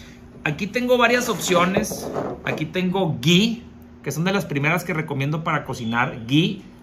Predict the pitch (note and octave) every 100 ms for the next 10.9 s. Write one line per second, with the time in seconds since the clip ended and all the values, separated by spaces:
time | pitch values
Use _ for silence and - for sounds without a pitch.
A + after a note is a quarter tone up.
0 | - - C#3 C#3 - C#3 D3+ E3 E3+ C#3+
1 | B2 A#2+ - B2 D3+ G3+ - - - -
2 | - - - - C3+ D#3 D#3+ D#3+ - C#3
3 | F3 D#3+ D#3 F3 F3 D#3 C#3 D#3 F3 F#3
4 | - - G3+ - A#3+ A3+ - - - -
5 | C3 - F#3 F3 E3+ C3+ D3 F#3 F#3+ G#3
6 | G3+ - D3+ D#3+ F3 - D3+ C3 B2 A#2+
7 | - - - - - - - - B3+ A#3+
8 | A#3 A#3+ B3 G#3+ G#3+ G#3 G#3 D#3 B2 D3
9 | G3 A3+ A3+ G#3+ G3 F3 F3+ G#3 G#3 G#3
10 | F#3 D#3 F3 F#3 F#3+ F#3 D#3+ -